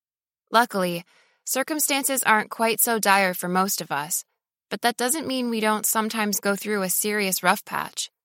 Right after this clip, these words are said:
John Gordon once did. He struggled at work. His team was imploding,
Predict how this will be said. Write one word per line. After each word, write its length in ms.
John 360
Gordon 360
once 280
did. 260
He 140
struggled 440
at 140
work. 360
His 180
team 280
was 140
imploding, 600